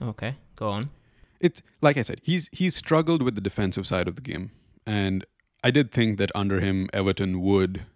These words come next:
Speaker 2: suffer the unthinkable and, you know, they would be relegated. Somehow, they just about managed to scrape through and avoid relegation. I, I think they did that in, what, like, the, the second to last game of the season?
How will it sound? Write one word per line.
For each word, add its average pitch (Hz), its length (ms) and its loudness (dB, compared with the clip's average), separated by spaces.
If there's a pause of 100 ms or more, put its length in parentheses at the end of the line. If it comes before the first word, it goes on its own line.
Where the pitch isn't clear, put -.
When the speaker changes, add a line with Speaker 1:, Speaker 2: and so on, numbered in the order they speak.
Speaker 2:
suffer 95 380 -2
the 90 120 -2
unthinkable 87 600 -4
and, 85 180 -6
you 87 60 -2
know, 92 80 0
they 87 120 -2
would 87 220 0
be 85 100 -4
relegated. 82 640 -8 (580)
Somehow, 135 540 2 (220)
they 107 200 -2
just 107 440 2
about 113 260 4
managed 110 300 0
to - 80 0
scrape 110 320 0
through 120 100 4
and 113 100 4
avoid 107 240 4
relegation. 107 520 0
I, 107 160 -2
I 101 40 2
think 107 200 0
they 98 100 2
did 92 160 -2
that 92 140 0
in, 98 80 -4
what, 92 180 0
like, 92 200 -4
the, 90 160 0 (100)
the 98 100 -4
second 98 460 -2
to 101 80 2
last 92 300 2
game 98 180 2
of 92 100 0
the 92 60 -2
season? 104 380 0